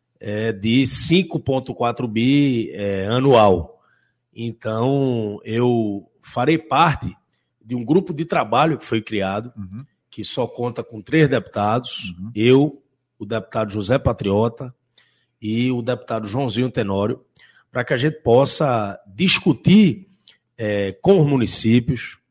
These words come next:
Speaker 1: com os prefeitos e com o governo, como será feita essa redistribuição de maneira justa, para que os municípios mais pobres possam ter, é, um acréscimo na sua receita,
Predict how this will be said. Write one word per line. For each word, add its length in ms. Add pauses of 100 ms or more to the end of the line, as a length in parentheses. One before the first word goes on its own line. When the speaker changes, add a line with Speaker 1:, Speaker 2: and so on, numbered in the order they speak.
Speaker 1:
com 160
os 120
prefeitos 800 (220)
e 60
com 220
o 60
governo, 500 (560)
como 240
será 280
feita 920
essa 300
redistribuição 880 (400)
de 120
maneira 400
justa, 580 (540)
para 440 (360)
que 120
os 100
municípios 640
mais 240
pobres 640 (400)
possam 440
ter, 480 (380)
é, 300
um 160
acréscimo 520
na 80
sua 240
receita, 640